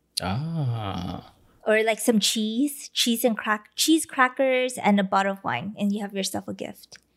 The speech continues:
Speaker 1: That's very true.
Speaker 2: Yeah. Or you could, if they don't drink
Speaker 1: Like a nice little
Speaker 2: alcohol,
Speaker 1: gift basket.
Speaker 2: let's say if they don't do,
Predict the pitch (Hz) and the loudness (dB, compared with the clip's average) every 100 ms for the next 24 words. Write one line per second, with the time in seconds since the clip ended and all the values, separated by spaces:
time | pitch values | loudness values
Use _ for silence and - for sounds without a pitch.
0 | _ _ _ 110 110 - 110 110 113 - | _ _ _ 2 4 4 4 4 4 2
1 | 139 113 87 - 233 208 208 - _ - | 2 2 -2 -2 2 4 4 -2 _ -2
2 | 226 233 226 233 226 - _ _ _ _ | 0 2 2 0 -2 -8 _ _ _ _
3 | - 233 233 226 - 220 220 - _ _ | 0 2 4 2 4 2 0 -20 _ _
4 | _ _ - 233 226 208 226 214 208 190 | _ _ 2 4 4 0 2 4 6 6
5 | 190 208 208 202 208 240 - 180 - 214 | 4 2 2 2 2 0 -6 -8 -6 -2
6 | 208 220 240 226 208 214 214 214 220 | 0 0 2 0 2 2 2 0 -2